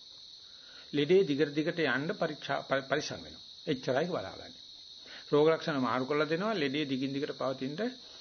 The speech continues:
පරිස්සම් කරනවා. මේක අද බෙහෙත් කම්පැනි වලින්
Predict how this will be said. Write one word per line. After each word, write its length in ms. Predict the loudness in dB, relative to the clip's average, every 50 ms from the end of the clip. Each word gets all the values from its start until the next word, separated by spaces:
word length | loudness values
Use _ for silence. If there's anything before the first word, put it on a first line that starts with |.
| -14 -4
පරිස්සම් 380 | -2 -2 0 0 -2 -4 -4
කරනවා. 340 | -4 -4 -6 -6 -4 -4 -4
මේක 280 | -4 -4 -4 -4 -2 -4
අද 180 | -2 0 2 0 0 0 -2 -10 -18 -18 -20 -18 -14 -8
බෙහෙත් 280 | -4 -2 -2 -2 -2 -2
කම්පැනි 400 | -4 -4 -2 -2 -2 -2 -2 -2
වලින් 240 | 0 0 0 0